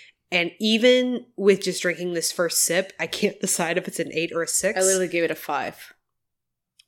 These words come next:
Speaker 1: Wow.
Speaker 2: <laughs> Five. Yeah, five for this, five for Texas Republic.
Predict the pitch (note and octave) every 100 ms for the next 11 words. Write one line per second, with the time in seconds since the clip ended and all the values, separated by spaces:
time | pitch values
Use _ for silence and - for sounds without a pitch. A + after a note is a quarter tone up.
0 | - C3+ C#3 D3+ D3+ D#3+ F3 G3+ F#3 D#3
1 | - - - - - - - - - _
2 | _ _ _ _ - - - - - _
3 | _ _ _ _ _ G#3+ G#3+ A3 A3 A3
4 | G#3 - - _ _ - E3 - - F#3
5 | F3+ G3+ - F#3+ C#3+ C#3+ D#3+ - - _
6 | - C3+ - - - - - - - -
7 | C#3 - - - -